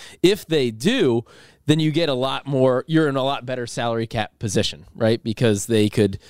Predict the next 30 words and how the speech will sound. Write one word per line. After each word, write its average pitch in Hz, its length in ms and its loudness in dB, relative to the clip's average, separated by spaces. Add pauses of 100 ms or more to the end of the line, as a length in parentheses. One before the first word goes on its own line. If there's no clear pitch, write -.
(380)
structure - 520 -4
that 127 220 -2
in 117 60 -4
a 113 60 2
way 120 340 2
that 110 300 -6
gives 113 260 2
them 107 160 0
a 104 80 -2
lot 104 200 -4
more 104 140 -2
flexibility 117 520 0
early 107 320 2
on 98 200 -4
in 92 80 -6
the 98 60 -8
contract. 160 420 -2
That's 131 200 -12
often 143 300 -4
how 104 200 -10
it - 60 -18
works. - 380 -16
You 101 80 -6
know, 95 120 0
they 98 100 2
have 95 100 -2
a - 40 -6
smaller 117 360 -2
hit 110 220 -8
earlier, 131 460 0